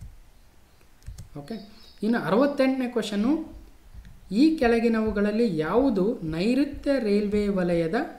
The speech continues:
ವಲಯ ಕೇಂದ್ರ ಸ್ಥಾನವಾಗಿದೆ? ಅಂದ್ರೆ, ಸೌತ್ ವೆಸ್ಟರ್ನ್ ರೈಲ್ವೆ ಝೋನ್ ಯಾವುದು, ಯಾವ ಒಂದು ಪ್ಲೇಸಲ್ಲಿದೆ ಅಂದ್ರೆ, ಹುಬ್ಳಿ, ಬೆಂಗಳೂರು, ಬಿಲಾಸ್ಪುರ್, ಮುಂಬೈ ಅಂತ ಕೊಟ್ಟಿದ್ದಾರೆ. ಸರಿಯಾದ ಉತ್ತರ ನಮ್ಮ ಹುಬ್ಬಳ್ಳಿಯಲ್ಲಿ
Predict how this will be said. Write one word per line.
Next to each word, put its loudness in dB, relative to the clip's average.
ವಲಯ 0
ಕೇಂದ್ರ -2
ಸ್ಥಾನವಾಗಿದೆ? -6
ಅಂದ್ರೆ, -4
ಸೌತ್ 0
ವೆಸ್ಟರ್ನ್ -2
ರೈಲ್ವೆ 0
ಝೋನ್ 0
ಯಾವುದು, 2
ಯಾವ 2
ಒಂದು -2
ಪ್ಲೇಸಲ್ಲಿದೆ 0
ಅಂದ್ರೆ, -2
ಹುಬ್ಳಿ, 2
ಬೆಂಗಳೂರು, 4
ಬಿಲಾಸ್ಪುರ್, 0
ಮುಂಬೈ 0
ಅಂತ -2
ಕೊಟ್ಟಿದ್ದಾರೆ. -4
ಸರಿಯಾದ -4
ಉತ್ತರ -4
ನಮ್ಮ -6
ಹುಬ್ಬಳ್ಳಿಯಲ್ಲಿ 0